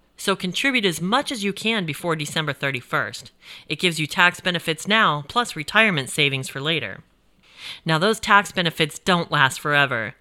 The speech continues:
The I R S will get their share at some point, and they've decided that point is when you turn seventy and a half.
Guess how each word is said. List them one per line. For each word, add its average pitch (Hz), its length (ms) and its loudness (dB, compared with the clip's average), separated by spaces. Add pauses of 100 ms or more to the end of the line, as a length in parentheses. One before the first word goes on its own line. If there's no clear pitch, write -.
(260)
The 175 160 4
I 220 200 6
R 202 160 4
S 185 260 4
will 202 280 2
get 180 280 -2
their 131 180 0
share 139 340 0
at - 140 -4
some 170 220 0
point, 113 340 -10 (440)
and 180 160 2
they've 262 200 2
decided 170 560 0
that 165 240 4
point 147 340 -2
is 156 160 -6
when 160 200 0
you 160 100 -2
turn 139 360 -6
seventy 165 520 -2
and 123 120 -4
a 113 40 -6
half. 143 500 -2